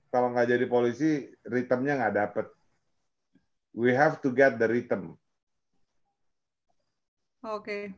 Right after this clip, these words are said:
Speaker 1: Kalau menurutku ya.
Speaker 2: Iya, iya.
Speaker 1: Jadi, soalnya, dan rhythm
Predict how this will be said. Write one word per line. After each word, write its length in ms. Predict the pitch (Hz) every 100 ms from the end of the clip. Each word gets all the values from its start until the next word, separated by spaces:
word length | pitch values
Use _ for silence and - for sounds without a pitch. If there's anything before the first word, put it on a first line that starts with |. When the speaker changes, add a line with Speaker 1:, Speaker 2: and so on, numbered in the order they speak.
| _ -
Speaker 1:
Kalau 200 | 98 98
menurutku 480 | 98 107 113 117 131
ya. 320 | 107 98 104 - _ _ _ _ _
Speaker 2:
Iya, 200 | 226 226
iya. 160 | 208 180
Speaker 1:
Jadi, 240 | 214 101 - _
soalnya, 420 | 113 120 143 151 123 - _ -
dan 240 | 135 147
rhythm 320 | 160 165 175